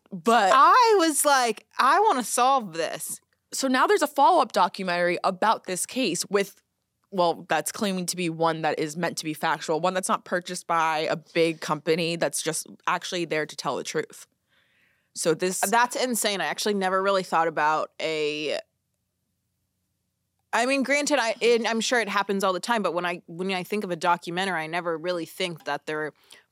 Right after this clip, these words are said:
Speaker 2: purposely
Speaker 1: Yeah.
Speaker 2: ev-, like, leaving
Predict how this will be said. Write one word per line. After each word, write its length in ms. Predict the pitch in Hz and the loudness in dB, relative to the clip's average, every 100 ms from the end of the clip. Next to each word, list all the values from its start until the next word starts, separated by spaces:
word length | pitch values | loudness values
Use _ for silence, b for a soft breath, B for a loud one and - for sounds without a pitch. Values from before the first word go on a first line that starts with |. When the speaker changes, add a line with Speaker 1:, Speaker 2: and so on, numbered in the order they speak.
| _ | _
Speaker 2:
purposely 800 | 247 254 226 - 185 175 170 160 - | -2 0 0 0 -2 -2 -4 -6 -2
Speaker 1:
Yeah. 320 | 240 453 - | 2 4 2
Speaker 2:
ev-, 180 | 190 165 147 - _ _ _ | 0 -4 -14 -20 _ _ _
like, 320 | 196 180 160 - - | -4 -2 -2 -6 -12
leaving 640 | 190 208 208 202 185 180 | -8 -6 -2 -2 -2 -6